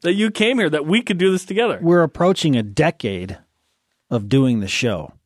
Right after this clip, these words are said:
Speaker 2: which just blows my
Speaker 1: It's
Speaker 2: mind.
Speaker 1: crazy.
Speaker 2: It blows
Speaker 1: I'm
Speaker 2: my mind.
Speaker 1: shocked they still like it.
Speaker 2: We're over two thousand episodes in.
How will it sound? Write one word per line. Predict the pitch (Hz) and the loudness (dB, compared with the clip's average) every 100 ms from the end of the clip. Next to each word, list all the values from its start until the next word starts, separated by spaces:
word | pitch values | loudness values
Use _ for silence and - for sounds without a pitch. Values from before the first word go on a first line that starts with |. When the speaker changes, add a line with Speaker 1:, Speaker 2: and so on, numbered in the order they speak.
| _ | _
Speaker 2:
which | 120 - | -10 -6
just | 139 117 - | -4 -4 -2
blows | 131 139 113 | 2 2 2
my | 107 | -2
Speaker 1:
It's | 101 | -2
Speaker 2:
mind. | 98 85 | -6 -6
Speaker 1:
crazy. | 160 226 240 101 87 - | -4 -2 -4 -8 -12 -6
Speaker 2:
It | 123 | -2
blows | 104 156 160 | 2 4 4
Speaker 1:
I'm | 135 | 2
Speaker 2:
my | 117 | 0
mind. | 110 | 0
Speaker 1:
shocked | 196 - | 0 0
they | 170 | -6
still | - 190 | -2 -2
like | 165 180 233 - | 0 -2 -4 -6
it. | - | -12
Speaker 2:
We're | 117 135 147 | -2 2 4
over | 139 135 | 2 0
two | - 185 | 0 0
thousand | 180 160 147 135 135 | 2 4 4 2 2
episodes | 131 123 131 117 104 | 0 -4 -2 -2 -2
in. | 107 85 | -6 -8